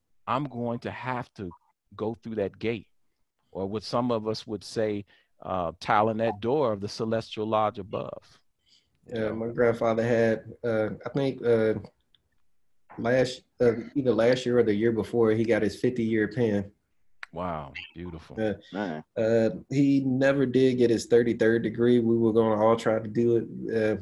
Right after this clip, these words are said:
Speaker 2: with me and him, but, uh, when I got mine, but he had broke his hip, and
Speaker 1: Oh.
Speaker 2: essentially once he broke his hip, that's when everything <laughs> started going downhill.
Speaker 1: Probably falling apart. Yeah.
Speaker 2: Yeah.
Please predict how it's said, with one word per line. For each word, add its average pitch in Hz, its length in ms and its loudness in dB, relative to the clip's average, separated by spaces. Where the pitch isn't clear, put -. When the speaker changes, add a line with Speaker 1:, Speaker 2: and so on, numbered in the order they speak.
Speaker 2:
with 110 400 0
me 113 300 2
and 107 100 2
him, 117 360 2
but, 104 360 2
uh, 104 220 2
when 113 140 0
I 107 120 2
got 110 200 2
mine, 107 540 2
but 107 240 0
he 117 160 -2
had 107 280 4
broke 117 200 4
his 101 180 -6
hip, 123 360 0
and 110 180 4
Speaker 1:
Oh. - 20 2
Speaker 2:
essentially 113 440 0
once 110 220 -2
he 117 100 -2
broke 113 240 2
his 104 160 -2
hip, 120 200 0
that's 101 200 -2
when 101 120 -4
everything 110 520 2
<laughs> - 0 -
started 123 400 0
going 117 300 -4
downhill. 113 340 0
Speaker 1:
Probably 80 100 -2
falling 85 360 -8
apart. 92 420 -12
Yeah. 76 400 -14
Speaker 2:
Yeah. 101 300 -6